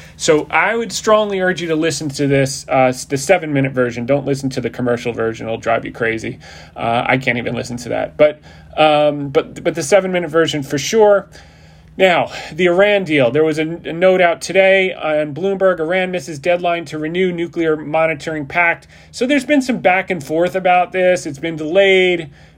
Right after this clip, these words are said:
Um, and, uh, they're saying, "Well, you can't inspect certain things." And this is just a posturing that they did before the la-, the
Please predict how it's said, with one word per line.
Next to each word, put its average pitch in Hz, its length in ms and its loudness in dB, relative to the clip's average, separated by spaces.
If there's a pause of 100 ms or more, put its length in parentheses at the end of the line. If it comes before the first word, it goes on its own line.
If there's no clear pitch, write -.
(240)
Um, 135 640 2 (140)
and, 156 880 0
uh, 147 400 0
they're 170 220 0
saying, 160 420 -2
"Well, 160 220 4
you 151 160 -4
can't 151 260 -4
inspect 151 440 -2
certain 165 340 -4
things." 160 560 -4 (240)
And 202 180 0
this 262 160 2
is 233 160 -6
just 190 220 -4
a - 20 -4
posturing 160 600 0
that 151 160 2
they 151 120 0
did 147 300 -2
before 147 480 0
the 139 140 0
la-, 147 240 4
the 139 420 0